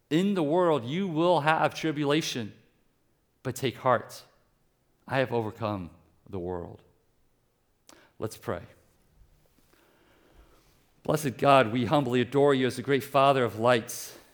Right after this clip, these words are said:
and the giver of every good and every perfect gift. We seek every blessing from you, and especially those which may lead us to yourself and prepare us for the eternal enjoyment of you.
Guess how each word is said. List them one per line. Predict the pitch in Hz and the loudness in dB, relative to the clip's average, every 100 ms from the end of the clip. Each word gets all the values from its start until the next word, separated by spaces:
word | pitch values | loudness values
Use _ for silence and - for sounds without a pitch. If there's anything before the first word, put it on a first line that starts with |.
| _ _ - | _ _ -8
and | 131 | -6
the | 127 | -2
giver | 127 151 143 | 0 2 0
of | 135 | -2
every | 139 139 | -4 -4
good | 101 143 147 127 | 0 4 6 4
and | 117 117 | -2 -4
every | 131 123 | -4 -6
perfect | - 143 131 - | -6 -6 -4 -8
gift. | 123 120 - - _ _ _ _ _ - - | -4 -4 -4 -16 _ _ _ _ _ -20 -16
We | - 175 | -2 -2
seek | 165 - 175 156 | -2 -4 -4 0
every | 156 156 | 0 0
blessing | 135 143 147 147 | 0 0 0 -4
from | - 151 143 | -4 -2 0
you, | 127 | 0
and | 131 | -2
especially | 127 127 143 139 | -4 -4 -6 -4
those | 123 143 143 135 | 0 2 2 -2
which | 131 117 | -10 -6
may | 131 | -4
lead | 127 139 139 | -2 -2 -2
us | 127 - | -4 -6
to | 151 | -8
yourself | 135 123 - 127 113 110 - _ _ _ _ | -6 -6 -2 -2 -2 -6 -20 _ _ _ _
and | - | -10
prepare | 135 - 151 143 | -8 -2 2 2
us | 131 | 0
for | - | -2
the | 127 | -6
eternal | 120 - 139 131 | -4 -4 -2 -2
enjoyment | 110 123 131 120 110 | -4 -4 -2 -4 -4
of | 117 101 | -6 -6
you. | 98 98 | -8 -8